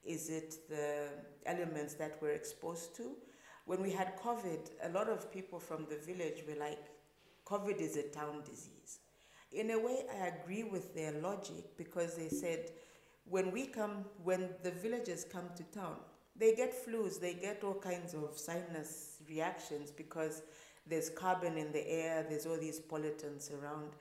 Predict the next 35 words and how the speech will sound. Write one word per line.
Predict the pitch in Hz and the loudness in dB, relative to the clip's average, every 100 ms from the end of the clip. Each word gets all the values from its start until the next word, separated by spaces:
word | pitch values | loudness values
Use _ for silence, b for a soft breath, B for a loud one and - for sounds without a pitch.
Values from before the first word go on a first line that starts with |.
| B B - | B B 2
When | 165 165 | 2 4
they | 170 | 2
go | 160 175 202 | 4 2 4
back | 190 170 170 | 2 0 0
and | 156 147 | -2 -2
drink | 151 165 165 | -2 -2 -4
their | 156 147 | 0 2
water | 143 156 156 165 | 4 2 0 -4
from | - 147 143 | -4 -4 -2
the | 143 | 0
well | 143 190 190 | 0 2 0
or | |
from | - 151 143 | -2 -4 -4
the | 143 | -2
river, | 143 - 175 208 B B B | -2 -2 -4 -6 B B B
they | 240 | -2
don't | 277 277 | -2 0
have | 247 - - | -4 -4 -4
those | - - | -6 -6
problems. | - 147 90 82 - - B B B B | -12 -12 -12 -14 -16 -20 B B B B
So | - 254 226 - - - 170 | 0 4 6 4 -4 -10 4
the | 208 | 6
future | 214 - 311 - 294 | 6 2 0 2 2
for | - 190 | 2 -4
Zambia, | 175 175 202 190 180 175 170 170 - - - _ _ - | 0 0 0 2 2 2 -2 -6 -12 -18 -20 _ _ -4
the | 160 | -2
population, | 156 170 - 151 165 165 147 | 0 0 0 0 0 -2 -4
the | 139 | -6
people, | - 175 - - - - B B B - | -6 -8 -8 -12 -14 -20 B B B 0
the | 160 | 0
black | 165 156 180 - | 2 0 0 0
in | 156 | -2
the | 147 | 0
Zambian | 151 151 156 147 | 0 0 -2 -6
flag, | - 156 | -4 -4